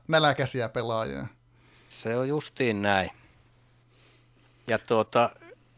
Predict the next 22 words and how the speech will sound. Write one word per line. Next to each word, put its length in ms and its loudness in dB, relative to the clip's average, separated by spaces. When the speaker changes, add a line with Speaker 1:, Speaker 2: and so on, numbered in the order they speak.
Speaker 2:
ite 320 2
vielä 320 6
M 180 2
M-kisoja 500 4
enemmän 500 6
ootan 320 4
noita 260 0
kohta 440 2
ovella 360 6
olevia 440 6
olympialaisia. 960 2
Siellä 320 2
ne 120 4
nuoret 420 2
näläkäiset 540 4
nyt 200 -6
pääsee 380 2
sitten 300 0
eka 240 4
kertaa 440 -2
Suomella 500 -4
oikein, 400 -6